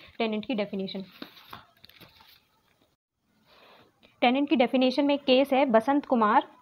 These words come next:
एआईआर नाइनटीन सिक्सटी नाइन का। इसमें हाई कोर्ट ने कहा था कि कंपनी, एसोसिएशन, कॉरपोरेट बॉडी या नॉन कॉरपोरेटिव बॉडी जितनी भी हैं उसको हम पर्सन मानेंगे,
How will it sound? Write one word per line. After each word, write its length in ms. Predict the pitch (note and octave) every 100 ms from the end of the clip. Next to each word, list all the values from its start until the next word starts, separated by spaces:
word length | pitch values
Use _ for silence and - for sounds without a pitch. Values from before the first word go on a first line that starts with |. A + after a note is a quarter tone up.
| _ A3
एआईआर 340 | A3 A3 A#3+
नाइनटीन 320 | B3+ G#3+ A3
सिक्सटी 300 | G#3 - B3
नाइन 240 | A3 G#3 G3+
का। 220 | A#3+ E4+ - -
इसमें 400 | B3 C4 C#4 D#4+
हाई 200 | D4 G#3+
कोर्ट 240 | A3+ D4+ D4+
ने 120 | C#4+
कहा 220 | A3+ G#3+
था 180 | G3+ C4
कि 160 | D4+ D4
कंपनी, 580 | B3+ A3+ G#3+ C4 E4+ F4+
एसोसिएशन, 680 | G#3+ B3+ - A#3+ B3 D4
कॉरपोरेट 580 | D4+ - G#3 G3+ C4 C#4+
बॉडी 340 | A3 G3 G#3 C#4+
या 80 |
नॉन 260 | C#4 G#3+ G#3+
कॉरपोरेटिव 540 | A#3 B3 C#4 C4 D4
बॉडी 260 | A#3+ G#3+ A3
जितनी 320 | G#3+ A3 A3+
भी 120 | A3
हैं 140 | G#3+ B3
उसको 340 | - - -
हम 280 | B3 D4 F#4
पर्सन 340 | A#3+ G#3 C#4+ D4
मानेंगे, 500 | A3 G3 G3+ B3